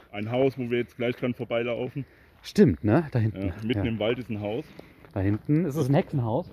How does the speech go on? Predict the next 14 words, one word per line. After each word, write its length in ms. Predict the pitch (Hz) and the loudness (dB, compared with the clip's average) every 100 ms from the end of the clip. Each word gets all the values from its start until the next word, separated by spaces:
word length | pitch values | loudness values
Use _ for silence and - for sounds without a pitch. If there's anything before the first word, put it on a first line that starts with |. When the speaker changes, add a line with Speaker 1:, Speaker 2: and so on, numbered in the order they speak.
| 98 | -6
Speaker 1:
Nee, 140 | 117 | -2
eine 220 | 117 117 | -2 -2
Försterei. 520 | - 104 110 95 98 123 - - - - - - - | -4 -6 -6 -10 -10 -12 -20 -20 -20 -20 -20 -20 -2
Speaker 2:
Also 180 | 101 120 | 2 4
ein 40 | |
Hexenhaus. 400 | 139 - 107 104 - - | 2 2 -2 -2 -6 -12
Speaker 1:
<laughs> 140 | - | 0
Ja. 640 | - - - 185 - 190 | 2 2 2 2 6 4
Speaker 2:
<laughs> 260 | 135 147 - | 4 2 2
Alle 160 | - 123 | 2 4
Förstereien 540 | 156 143 147 123 139 | 6 6 6 8 6
sind 140 | 123 135 | 6 0
empört. 540 | 131 143 123 117 101 | 2 10 10 10 6
Speaker 1:
<laughs> 60 | - | -2